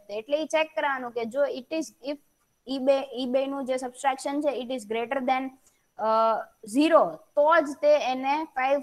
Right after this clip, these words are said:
thousand millisecond પાછળ લઈ જવાનું. નહીતર શું કરી દેવાનું? નહીતર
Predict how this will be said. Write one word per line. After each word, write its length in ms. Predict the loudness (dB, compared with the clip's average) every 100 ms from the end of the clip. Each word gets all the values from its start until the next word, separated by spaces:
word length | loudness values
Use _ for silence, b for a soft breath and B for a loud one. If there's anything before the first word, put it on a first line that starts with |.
| 0
thousand 360 | 0 0 -4 -4
millisecond 500 | -4 -6 -4 -4 -2 4
પાછળ 340 | 4 4 0 2
લઈ 160 | 2 4
જવાનું. 420 | 2 0 -4 -6
નહીતર 300 | -6 2 2
શું 200 | 2 0
કરી 220 | 0 0 0
દેવાનું? 320 | -2 -4 -6
નહીતર 260 | -2 -2